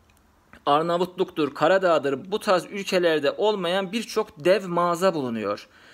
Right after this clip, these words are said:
İnsanlar da bu mağazalara gelebilmek için örneğin Kuzey Makedonya'dan otobüslere binip Sırbistan'a gelip alışveriş yapıyorlar. Sadece bunun için alışveriş günü bile düzenliyorlar. Sırbistan'ın kendi yerel halkı haricinde Türkiye'den, diğer Avrupa ülkelerinden,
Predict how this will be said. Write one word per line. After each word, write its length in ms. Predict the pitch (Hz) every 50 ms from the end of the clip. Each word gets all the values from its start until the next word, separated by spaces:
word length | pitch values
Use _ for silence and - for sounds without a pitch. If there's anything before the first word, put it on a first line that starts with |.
| - - _ -
İnsanlar 640 | - 175 170 - - 202 202 208 220 226 226 196
da 140 | 190 170 185
bu 80 | 214 226
mağazalara 580 | 214 208 196 190 180 180 190 196 202 190 175
gelebilmek 600 | 156 151 170 185 202 190 185 190 185 208 220 185
için 180 | - - 151 156
örneğin 380 | 170 185 196 185 175 160 143
Kuzey 340 | - - 160 156 180 196 185
Makedonya'dan 800 | 170 165 175 - 208 185 208 202 190 156 139 131 165 190 196 - -
otobüslere 720 | 190 175 - 220 196 196 180 - - 151 139 135 131 -
binip 260 | 170 196 208 233 - - - - - - _
Sırbistan'a 680 | - - - 190 202 202 240 226 - - 185 175 175 170
gelip 280 | 165 185 196 233 - -
alışveriş 600 | - 185 180 196 - - 175 190 202 202 - -
yapıyorlar. 500 | 170 151 - - - 131 123 120 120 120
Sadece 640 | 123 - - 202 214 196 190 175 143 131 143 139 135
bunun 180 | 165 196 226 214
için 220 | 185 - - 214
alışveriş 580 | 202 170 175 185 185 - - 175 190 208 - -
günü 260 | 156 170 196 190 180
bile 200 | 170 170 196 170
düzenliyorlar. 720 | 156 143 147 160 165 160 165 170 180 180 160 135 120 117
Sırbistan'ın 720 | - - - - 185 196 190 208 - - 214 214 202 180
kendi 320 | 151 - 175 185 196 190 208
yerel 380 | 196 165 170 180 208 220 208
halkı 380 | 165 - - 175 180 180 - 233
haricinde 720 | 202 196 175 160 147 139 131 127 135 131 127 170 202 226 226 - _ - - - - - _ _
Türkiye'den, 720 | - 202 226 220 - - 190 180 156 143 143 147 156 147 143
diğer 200 | 156 175 190 196
Avrupa 380 | 185 180 190 208 208 - 214
ülkelerinden, 720 | 196 170 - - 165 151 139 135 131 131 127 143 175 208